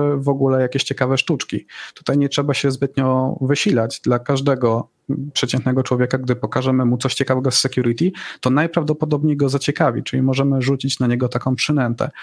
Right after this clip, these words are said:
No i jak rzucimy na niego taką przynętę, to może potem będzie chciał wejść w to głębiej, może zainteresują go te bardziej techniczne materiały. Więc to szurkogadanie to był taki pierwszy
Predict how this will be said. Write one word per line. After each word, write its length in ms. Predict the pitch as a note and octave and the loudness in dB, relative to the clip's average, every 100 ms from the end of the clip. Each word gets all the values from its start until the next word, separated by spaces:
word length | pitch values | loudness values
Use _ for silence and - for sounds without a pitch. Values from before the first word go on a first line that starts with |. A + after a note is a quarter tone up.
| - - | -18 -4
No 60 | D3+ | 0
i 20 | |
jak 120 | D#3 | 0
rzucimy 300 | D3+ D#3 G3+ | 0 0 2
na 60 | G3+ | 2
niego 180 | F3 D3 | 2 0
taką 240 | C#3 C#3+ | 0 -2
przynętę, 440 | - C#3 B2 A#2 F#3 | 0 0 0 0 0
to 120 | C4 | 0
może 500 | A3 G3 E3+ E3+ G3+ - | 2 2 0 0 -2 -2
potem 440 | D#3 D3 D3+ E3 | -4 -2 -2 0
będzie 260 | E3 F3 F3+ | 0 0 -2
chciał 760 | - E3+ F3 F#3 F#3 F#3 F#3 E3+ | -2 0 0 2 0 2 0 0
wejść 260 | E3+ E3+ - | 0 -2 -4
w 60 | |
to 100 | - | -4
głębiej, 400 | G#3+ A#3+ D#3+ A2 | -2 0 2 0
może 340 | G#2+ B2 B2+ B2+ | 0 0 0 0
zainteresują 720 | B2+ A#2+ C3 B2 C#3+ C3+ B2+ | 0 0 -2 0 0 0 0
go 140 | B2+ B2+ | -2 -2
te 180 | C3 C3 | -2 0
bardziej 340 | B2+ B2 B2+ | 2 0 0
techniczne 500 | B2 B2 C#3+ B2+ A2 | -2 -2 -2 0 0
materiały. 520 | G#2+ G#2+ A#2+ - - C3 - - - - | 0 0 0 2 0 -4 -12 -14 -14 -8
Więc 260 | B2+ C#3 - | 0 0 0
to 100 | D#3 | 0
szurkogadanie 640 | - F3 F3 E3+ A3+ A#3 F3 | 0 0 0 2 2 2 0
to 140 | E3+ | -2
był 300 | E3+ E3+ E3+ | -2 -2 -2
taki 360 | - D#3+ - D#3+ | -2 -4 -2 -4
pierwszy 840 | - G3 F3+ - - E3+ D#3+ D#3+ | -2 0 2 2 2 2 2 0